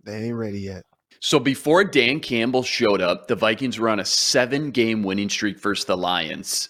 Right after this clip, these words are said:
Speaker 2: They averaged a point differential of thirteen point one points in those games. Translation, they beat him by two touchdowns, on average, seven games in a row.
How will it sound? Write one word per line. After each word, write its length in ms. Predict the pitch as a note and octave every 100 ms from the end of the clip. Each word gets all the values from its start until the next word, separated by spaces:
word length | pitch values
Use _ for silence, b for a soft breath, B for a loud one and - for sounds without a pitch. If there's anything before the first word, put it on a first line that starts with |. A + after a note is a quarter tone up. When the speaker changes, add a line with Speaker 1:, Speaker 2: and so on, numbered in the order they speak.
| -
Speaker 2:
They 300 | A#2 G2 -
averaged 800 | A2 B2 D3 E3 F3 D#3+ - -
a 80 | A2+
point 420 | - - C3+ -
differential 760 | - B2 A#2 G#2+ A2 - G2 F2+
of 80 | F2
thirteen 680 | - B2 B2+ - - A#2+ G#2+
point 400 | - A2 - F#2+
one 340 | F#2+ F#2+ F#2
points 460 | - G2 F2+ F#2 -
in 160 | A2
those 240 | G2 F#2 -
games. 380 | A2+ F2 - -
Translation, 760 | G3+ F#3+ F#3 G3 F#3 G3+ G3 -
they 160 | C#3+
beat 160 | D#3 F3
him 80 | D3
by 120 | A#2+
two 200 | - D3
touchdowns, 540 | - A2+ - F2+ C#2+ -
on 200 | D3+ D3+
average, 440 | C#3+ C3+ G2+ -
seven 260 | - C#3 A#2
games 260 | A2 A2 G2+
in 80 |
a 40 | G2+
row. 340 | G2 F2 D2